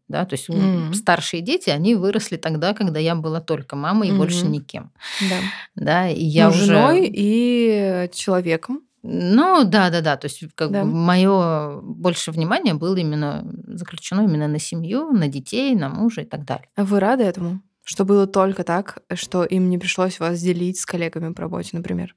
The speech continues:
Speaker 1: И да, и нет. Во всем этом есть какие-то такие свои плюсы, свои минусы, да. Может быть, я пожертвовала какой-то своей самореализацией, и сейчас я могу об этом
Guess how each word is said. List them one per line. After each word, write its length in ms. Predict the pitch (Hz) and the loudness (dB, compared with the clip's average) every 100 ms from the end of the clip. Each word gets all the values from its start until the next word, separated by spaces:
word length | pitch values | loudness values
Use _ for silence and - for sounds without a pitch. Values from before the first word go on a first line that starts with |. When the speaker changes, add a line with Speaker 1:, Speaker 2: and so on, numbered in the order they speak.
| - | 2
Speaker 1:
И 120 | 208 | 4
да, 260 | 208 - 320 | 6 6 8
и 100 | 233 | 8
нет. 240 | 214 262 - | 8 6 2
Во 120 | 180 | 2
всем 300 | 214 294 254 | 4 6 6
этом 220 | 240 226 | 6 6
есть 200 | 220 220 | 6 4
какие-то 340 | 175 - 156 - | -2 -12 -12 -14
такие 260 | 156 156 | -12 -10
свои 320 | - - 175 165 | -6 0 2 2
плюсы, 320 | 185 185 175 | 0 -2 -4
свои 280 | - 170 180 | 0 2 6
минусы, 380 | 247 277 226 | 6 6 4
да. 100 | 151 180 | 0 4
Может 260 | 190 202 | 4 4
быть, 180 | 175 - | 2 2
я 160 | 170 165 | 2 2
пожертвовала 540 | 175 175 170 160 156 | 0 -2 -2 -2 -2
какой-то 320 | 160 165 156 | -2 -4 -4
своей 260 | 160 165 165 | -2 0 0
самореализацией, 1040 | - 165 156 156 165 196 302 - 208 160 - | 0 -2 0 -2 -2 0 0 -2 -4 -4 -6
и 140 | 175 | -6
сейчас 420 | - - 151 143 | -6 -2 -2 0
я 40 | 165 | -2
могу 240 | 143 143 | -2 -2
об 120 | 139 135 | -4 -4
этом 280 | 135 - | -10 -14